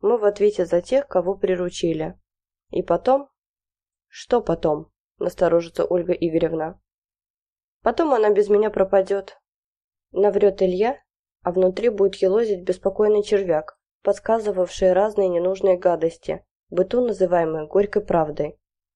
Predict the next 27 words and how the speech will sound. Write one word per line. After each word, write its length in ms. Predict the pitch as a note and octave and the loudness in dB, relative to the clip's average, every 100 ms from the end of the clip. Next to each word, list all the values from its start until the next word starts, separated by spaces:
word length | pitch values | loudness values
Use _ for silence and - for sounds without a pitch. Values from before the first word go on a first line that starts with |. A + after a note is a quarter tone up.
| _ _ _ _ | _ _ _ _
И 100 | - | -6
состояла 600 | F#3 G3+ - G#3 B3 C4 F#3+ | -2 -2 0 2 4 2 2
она 160 | F3 | 0
в 60 | F3 | -2
том, 260 | F3+ D#3+ | -2 -2
что 220 | - - F#3+ | -4 -6 -4
Тюрин 360 | A#3+ B3+ G3+ | 0 2 2
был 160 | F3+ F#3+ | 2 0
трусоват, 640 | G3 G3 G#3 E3+ C#3+ - _ _ _ | -2 -2 -2 0 -2 -4 _ _ _
и 80 | F#3+ | -2
отказ 380 | G3 - G#3+ G#3 | 0 -2 -2 -2
от 140 | G3+ | -2
соседства 540 | G3+ G3 G#3 G#3 - | -2 -2 -2 -2 -4
с 80 | F#3 | -2
Наумовой 580 | F#3+ A3+ B3 F#3 C#3+ - _ _ | 0 0 -2 -2 -4 -6 _ _
мог 160 | B3 B3+ | -4 -2
привести, 480 | G#3+ F#3+ F#3+ - A#3+ | 0 0 -2 -4 -4
как 240 | G#3 G3+ | -2 0
он 120 | G3 | 2
думал, 340 | F#3+ F#3 F3+ F3 | 2 2 0 0
к 100 | G3 | 0
необратимым 600 | F3+ E3+ E3+ G3 G3 F#3+ | 2 2 0 0 0 0
последствиям. 720 | F#3 - E3 D#3 - D3+ D#3+ _ _ _ _ _ - | -2 -2 -4 -4 -8 -8 -8 _ _ _ _ _ -4
Нос 220 | G#3 C#4 | 0 0
сломают 600 | - F3+ G3 A#3 A3+ - _ | 0 2 2 0 -4 -12 _
или 180 | - A3 | -6 0
руку, 560 | A3+ G3 F#3 - F#3+ | 2 2 0 -2 -4